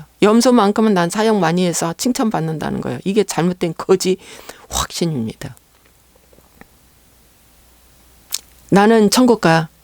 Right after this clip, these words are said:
나는 사역이 훌륭해. 나는 이만하면 됐어." 라고 하는 사람들 다 염소입니다, 여러분. 속지 마십시오. 그러나 나는 한 게 너무나 없어. 나는 너무 없다. 아무리 생각해도 없다.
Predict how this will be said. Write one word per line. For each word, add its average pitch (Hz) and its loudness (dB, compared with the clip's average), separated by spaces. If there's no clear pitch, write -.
나는 202 4
사역이 240 2
훌륭해. 208 2
나는 220 4
이만하면 214 4
됐어." 196 -2
라고 202 2
하는 208 0
사람들 190 -4
다 190 -4
염소입니다, 208 -2
여러분. 147 -8
속지 - -2
마십시오. 175 -6
그러나 208 4
나는 185 0
한 247 -4
게 262 -4
너무나 220 -2
없어. 185 -12
나는 165 -6
너무 - -8
없다. - -8
아무리 180 2
생각해도 247 2
없다. 214 -10